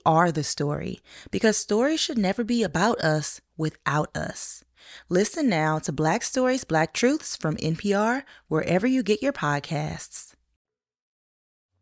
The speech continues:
Word number five, y'all, is luxury. Now, first of all, backstory. I grew up in Saint Francisville, Louisiana, very, very small town,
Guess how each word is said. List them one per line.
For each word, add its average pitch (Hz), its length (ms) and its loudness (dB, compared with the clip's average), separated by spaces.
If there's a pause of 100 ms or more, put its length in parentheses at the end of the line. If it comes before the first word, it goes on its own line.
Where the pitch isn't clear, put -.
(1160)
Word 359 380 4
number 214 260 6
five, 202 720 4 (160)
y'all, 208 580 4 (500)
is 185 640 2 (220)
luxury. 147 880 0 (560)
Now, 196 720 2 (680)
first 320 220 4
of 226 60 0
all, 165 460 8
backstory. 147 760 -2 (300)
I 247 160 4
grew 240 320 4
up 170 240 4
in 165 180 0
Saint 160 320 -4
Francisville, 190 520 0
Louisiana, 180 640 0
very, 190 240 4
very 240 240 6
small 202 320 2
town, 156 500 0